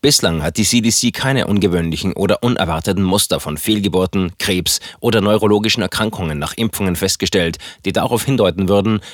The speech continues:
dass covid neunzehn Impfstoffe diese Erkrankungen verursachen oder zu ihnen beitragen. Die C D C empfiehlt weiterhin, dass sich jeder, der dafür in Frage kommt, impfen lassen sollte.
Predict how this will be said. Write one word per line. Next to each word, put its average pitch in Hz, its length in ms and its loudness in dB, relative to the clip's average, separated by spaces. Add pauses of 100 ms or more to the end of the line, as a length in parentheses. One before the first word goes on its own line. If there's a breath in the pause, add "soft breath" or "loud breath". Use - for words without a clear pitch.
(120)
dass - 180 0
covid 139 260 -2
neunzehn 95 340 0
Impfstoffe 110 480 0
diese 107 220 0
Erkrankungen 98 560 -2
verursachen 104 640 0
oder 104 260 -2
zu - 120 -2
ihnen 110 280 2
beitragen. 76 640 -2 (680 loud breath)
Die 123 80 2
C 139 180 2
D 131 100 -2
C 110 200 2
empfiehlt 92 360 0
weiterhin, 95 580 0
dass 98 160 0
sich - 180 -2
jeder, 107 360 2
der - 120 -2
dafür 98 300 0
in 98 80 2
Frage 95 320 0
kommt, 98 300 -2
impfen 101 280 0
lassen - 220 -2
sollte. 117 340 -6